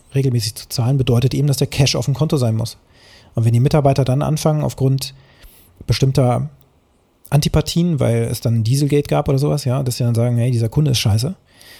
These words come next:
dass sie dann eigentlich da schon gar nicht mehr für den arbeiten wollen und dann entsprechend auch demotiviert sind und dann die Arbeitsqualität noch schlechter ist, das spielt eben auch alles eine Rolle. Also wir alle sind ja Menschen.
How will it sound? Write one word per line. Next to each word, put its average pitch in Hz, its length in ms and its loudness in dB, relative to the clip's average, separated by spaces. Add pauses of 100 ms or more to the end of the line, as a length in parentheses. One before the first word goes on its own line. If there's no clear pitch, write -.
(300)
dass - 120 -8
sie 131 60 0
dann 127 160 0
eigentlich 131 300 -2
da 123 120 0
schon 131 140 -2
gar 123 100 0
nicht 135 140 0
mehr 131 80 0
für - 80 -4
den 117 140 0
arbeiten 127 380 0
wollen 131 200 2
und 120 140 -2
dann 120 140 0
entsprechend 123 460 -4
auch 120 140 -2
demotiviert 127 600 0
sind 165 320 0
und 110 120 -2
dann 117 80 2
die 117 100 -2
Arbeitsqualität 131 540 -2
noch 139 100 0
schlechter 143 340 0
ist, - 220 -4 (680)
das 120 100 4
spielt 135 160 0
eben 110 140 0
auch 151 160 0
alles 110 160 0
eine 113 80 -2
Rolle. 110 260 0 (240)
Also 110 140 0
wir 113 180 0
alle 156 140 2
sind 127 160 0
ja 123 80 4
Menschen. 120 480 2